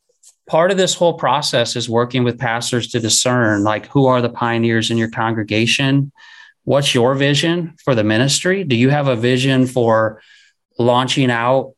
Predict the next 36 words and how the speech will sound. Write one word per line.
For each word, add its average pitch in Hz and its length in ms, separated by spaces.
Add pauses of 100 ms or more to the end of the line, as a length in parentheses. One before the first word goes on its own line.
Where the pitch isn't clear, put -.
you 123 120
know, 110 460
multiple, 139 640
like, 120 140
a 110 60
network 123 480
of 110 140
micro 160 340
churches? 185 600
Do 143 60
you 127 60
have 113 120
a 110 100
vision 120 500
for 107 540 (480)
different 135 320
pockets 127 420
of 131 180
outreach? 170 760
Is 127 160
it 123 120
more 123 200
of 110 100
an 101 200
urban 151 360
vision 147 720
to 135 120
do 113 140
ministry 127 480
in 107 60
the 107 80
city 170 640
and 107 160
start 113 300
outreach 139 500
events? 135 760